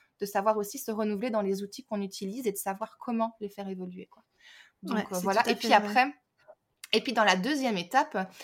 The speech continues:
Speaker 1: c'est là où la version deux point zéro, euh, est vraiment hyper aboutie par rapport à la première, c'est que moi-même, je propose en fait un panel, euh, de choix. Donc, euh, les profs peuvent choisir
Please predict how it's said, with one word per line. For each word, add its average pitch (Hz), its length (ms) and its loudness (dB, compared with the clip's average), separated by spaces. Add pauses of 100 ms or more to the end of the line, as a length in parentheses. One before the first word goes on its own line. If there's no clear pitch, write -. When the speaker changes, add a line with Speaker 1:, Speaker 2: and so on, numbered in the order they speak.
(100)
Speaker 1:
c'est - 140 -2
là 240 180 10
où 240 60 2
la 196 160 6
version 202 320 -4
deux 208 120 0
point 208 220 2
zéro, 208 400 0
euh, 190 240 0
est 185 100 -4
vraiment 202 360 -2
hyper 220 240 -2
aboutie 208 320 -4
par 202 100 -2
rapport 196 240 -4
à 190 60 2
la 185 80 -4
première, 226 440 0 (340)
c'est 214 140 -6
que 220 100 0
moi-même, 247 440 6
je 240 100 0
propose 254 540 -2
en 220 80 2
fait 269 300 -4
un 196 120 2
panel, 233 540 2 (460)
euh, 190 160 0
de 202 120 2
choix. 240 340 2
Donc, 214 260 -6
euh, 190 80 0
les 196 240 2
profs 285 280 -4
peuvent 202 160 -4
choisir 220 580 -2